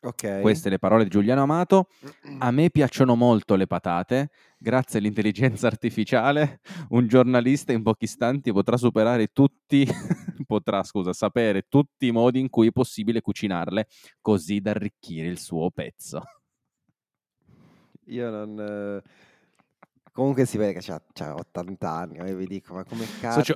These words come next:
Speaker 1: ma
Speaker 2: io gli voglio
Speaker 1: perché?
Speaker 2: benissimo perché ha
Speaker 1: Ma
Speaker 2: la faccia più
Speaker 1: perché?
Speaker 2: tenera del mondo.
Speaker 1: Ma è un monger che non ci ha
Speaker 2: <laughs>
Speaker 1: creduto abbastanza, se lo guardi in faccia. Faccia l'anima sua, eh.
Speaker 2: Cioè, adesso noi s-, siamo, comunque, comunque è già, è già un passo avanti. Abbiamo già capito che grazie all'intelligenza artificiale, se dobbiamo scrivere una ricetta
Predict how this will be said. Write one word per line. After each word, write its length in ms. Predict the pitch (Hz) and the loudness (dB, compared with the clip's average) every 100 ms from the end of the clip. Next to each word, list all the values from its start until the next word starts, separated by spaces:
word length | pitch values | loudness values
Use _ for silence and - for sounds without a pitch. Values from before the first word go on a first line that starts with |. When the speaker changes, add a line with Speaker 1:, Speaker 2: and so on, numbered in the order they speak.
| 135 | 2
Speaker 1:
ma 80 | 135 | 4
Speaker 2:
io 300 | 151 165 196 | 6 8 8
gli 120 | 202 | 8
voglio 300 | 180 120 113 | 8 8 8
Speaker 1:
perché? 140 | 101 | 8
Speaker 2:
benissimo 420 | - 170 - 170 151 | 6 4 4 6 6
perché 240 | 135 127 | 6 4
ha 40 | |
Speaker 1:
Ma 40 | 120 | 4
Speaker 2:
la 60 | |
faccia 280 | 110 165 139 | 6 6 6
più 140 | - 120 | 4 4
Speaker 1:
perché? 160 | 117 | 6
Speaker 2:
tenera 220 | 120 120 | 6 6
del 200 | 101 113 | 6 4
mondo. 680 | 107 107 113 120 120 120 127 _ - - _ _ _ _ _ _ _ _ - - - | 2 2 2 2 4 4 2 _ -20 -20 _ _ _ _ _ _ _ _ -12 -10 -6
Speaker 1:
Ma 100 | 113 | 2
è 60 | 135 | 6
un 160 | 156 160 | 8 8
monger 380 | 170 170 165 196 | 4 4 2 2
che 80 | |
non 140 | 156 151 | 0 2
ci 80 | 160 | 2
ha 20 | |
Speaker 2:
<laughs> 20 | |
Speaker 1:
creduto 320 | 139 147 143 147 | 2 2 2 4
abbastanza, 760 | 135 - - 139 107 101 107 | 4 2 2 2 2 0 -4
se 120 | 98 | 0
lo 200 | 101 101 | 2 4
guardi 320 | 98 98 90 98 | 4 2 0 -4
in 100 | 92 | -4
faccia. 580 | 95 87 - - 87 - - _ - _ _ | -2 -2 -4 -4 -4 -6 -16 _ -20 _ _
Faccia 320 | - 104 110 | 0 0 2
l'anima 280 | 104 101 98 | 0 2 -2
sua, 460 | - 92 87 82 85 | 0 2 2 2 -4
eh. 100 | 85 _ _ _ _ _ _ _ _ | -8 _ _ _ _ _ _ _ _
Speaker 2:
Cioè, 160 | 131 117 | -2 0
adesso 260 | 143 127 | 2 2
noi 240 | 127 143 123 | 4 4 0
s-, 100 | - | -2
siamo, 260 | 180 185 | 0 4
comunque, 580 | 196 247 196 156 120 92 | 6 6 6 2 0 0
comunque 360 | - 254 254 170 | 2 2 4 2
è 20 | |
già, 140 | 156 | 2
è 80 | 180 | 4
già 120 | 170 | 6
un 100 | 226 | 6
passo 280 | 185 151 151 | 6 2 2
avanti. 260 | 131 110 123 | 0 0 0
Abbiamo 220 | 156 165 | 2 4
già 160 | 180 202 | 4 2
capito 420 | 196 214 226 180 | 0 -2 0 0
che 160 | 143 | 0
grazie 460 | 113 131 175 156 139 | 0 2 4 4 0
all'intelligenza 320 | 139 156 175 | 0 0 0
artificiale, 480 | 151 190 254 233 220 | 0 0 2 2 2
se 60 | 151 | 4
dobbiamo 200 | 170 165 | 4 4
scrivere 220 | 180 135 | 2 2
una 80 | 139 | 0
ricetta 760 | 165 - 180 165 - 208 208 | 0 0 0 0 4 4 4